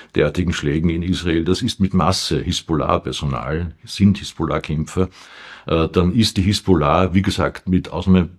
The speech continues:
mancher punktueller Schläge, äh, aus dem Südlibanon heraus nicht mehr handlungsfähig.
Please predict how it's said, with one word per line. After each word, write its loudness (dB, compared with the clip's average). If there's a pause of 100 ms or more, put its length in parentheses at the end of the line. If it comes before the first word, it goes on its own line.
(160)
mancher 0
punktueller 0
Schläge, -4 (380)
äh, -14
aus -4
dem 2
Südlibanon -2
heraus -4
nicht -2
mehr -2
handlungsfähig. -8